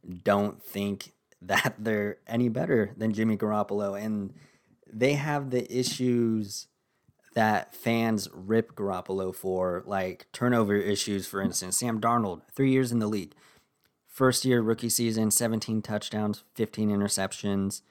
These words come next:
Uh, second year, nineteen touchdowns, thirteen interceptions. So a little bit of improvement there. And then this past season, he threw for nine touchdowns and eleven interceptions. I know he was injured a little bit, and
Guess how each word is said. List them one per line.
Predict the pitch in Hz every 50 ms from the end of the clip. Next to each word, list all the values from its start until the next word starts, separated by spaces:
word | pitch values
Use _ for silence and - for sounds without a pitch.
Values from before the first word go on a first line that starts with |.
| _ _ _ _ _ _ _ -
Uh, | - 95 90 87
second | 90 - - 120 120 117 101
year, | 110 113 110 110 107
nineteen | 104 104 104 110 110 104 - 110 104 101
touchdowns, | - 104 101 98 - - 107 104 104 101 101 101 98 95 - - _ _ -
thirteen | 127 123 110 - - 117 113 110 110 107 104 104 - - -
interceptions. | 101 98 95 95 - 104 98 - - - 104 101
So | - - 104
a | 101
little | 101 110 110 117
bit | 113 113 113
of | 110 104
improvement | 110 110 101 - 117 117 104 107 107 90 -
there. | 107 107 104
And | 95 101 107
then | 110 113
this | 107 104 - -
past | - - - 120 120 117 - -
season, | - 120 117 113 107 104 104 104 101 101 101 _ _ _ _ _ _ _ _ _
he | _ - 123 113 107
threw | - - 113 113 110
for | 107 - - 110 107 107 104 104 101 98 98 98 98
nine | 98 101 107 107 107 107 110 110 107
touchdowns | - - 107 - - 110 107 104 104 101 98 95
and | 95 95
eleven | 92 92 101 101 98 98 98
interceptions. | 95 95 98 - - 101 98 - - 101 98 98
I | 98 101
know | 101 101 104
he | 98 98 104
was | 104 101 101 98 -
injured | - 101 101 95 104 98 98
a |
little | 95 95 101 101 98
bit, | 95 98 98 92 - -
and | 95 98 98 98 95 95 90